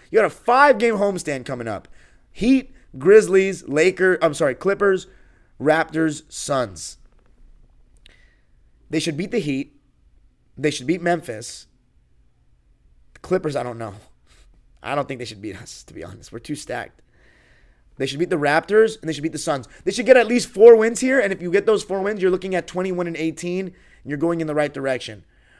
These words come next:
But this team is not all that. They're not. They're really not. I'm sorry. Like, LeBron and A D need to play well, or Reaves and D'Lo need to play well, and they're not getting enough minutes, I think, sometimes when they're both on the bench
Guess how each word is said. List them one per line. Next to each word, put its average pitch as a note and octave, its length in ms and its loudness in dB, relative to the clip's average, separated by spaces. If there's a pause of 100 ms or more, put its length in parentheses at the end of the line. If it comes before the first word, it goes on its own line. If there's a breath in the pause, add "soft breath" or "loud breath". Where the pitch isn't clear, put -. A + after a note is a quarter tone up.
(140 soft breath)
But - 320 -2 (160)
this A3+ 180 -10
team F4 220 -4
is A3+ 100 -4
not G3+ 240 -4
all G#3+ 160 4
that. G#3+ 540 0 (560)
They're A3 120 2
not. A#3+ 640 -2 (840)
They're G#3+ 120 -4
really C#4 240 2
not. - 500 -4 (320)
I'm F#3 100 -6
sorry. B3 600 -2 (680)
Like, F#3 300 2
LeBron A3 460 4
and B3 100 -4
A A#3 140 0
D A3 160 -4
need F#3+ 300 -4
to - 80 2
play A#3+ 200 4
well, D3+ 400 -2 (320 soft breath)
or A#3 160 6
Reaves A#3+ 300 4
and C4 80 -4
D'Lo C#4+ 240 4
need G3+ 160 -2
to F3 60 -4
play E3+ 180 2
well, D#3 160 2
and F#3+ 100 -4
they're A3+ 80 -4
not D4 140 0
getting C#4 180 -2
enough B3 160 -2
minutes, B3 400 -4
I D#3+ 120 2
think, D#3 200 -10
sometimes E3 360 -6
when D#3 80 -8
they're D#3+ 80 -2
both D#3+ 180 0
on D#3+ 80 -6
the D3+ 60 -6
bench D#3 320 -4